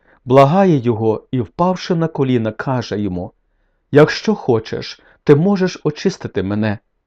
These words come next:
Змилосердившись, він простягнув руку, доторкнувся до нього та й каже йому: "Хочу,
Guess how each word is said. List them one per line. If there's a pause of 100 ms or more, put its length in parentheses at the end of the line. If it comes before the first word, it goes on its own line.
(800)
Змилосердившись, (280)
він
простягнув
руку, (260)
доторкнувся
до
нього
та
й
каже
йому: (420)
"Хочу,